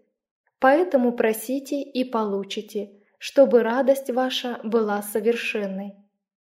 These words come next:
Христос является связующим звеном между Богом и человеком. Он обещает своё личное посредничество и наделяет просящих всеми заслугами своей праведности. Он ходатайствует за человека,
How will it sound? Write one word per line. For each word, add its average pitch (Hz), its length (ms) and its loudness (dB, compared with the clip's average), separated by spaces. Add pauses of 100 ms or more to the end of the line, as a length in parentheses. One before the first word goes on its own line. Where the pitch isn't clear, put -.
(440)
Христос 302 640 -2
является 285 600 6
связующим 277 760 0
звеном 240 640 -2 (240)
между 240 420 4
Богом 277 500 2
и 269 160 -2
человеком. 208 1000 0 (500)
Он 285 160 8
обещает 320 560 2
своё 277 260 6
личное 311 460 0
посредничество 208 1080 -4 (320)
и 262 100 4
наделяет 254 640 4
просящих 240 800 -2
всеми 349 420 0
заслугами 269 680 2
своей 220 420 -2
праведности. 196 960 -4 (580)
Он 269 200 4
ходатайствует 240 840 0
за 214 120 2
человека, 202 800 -4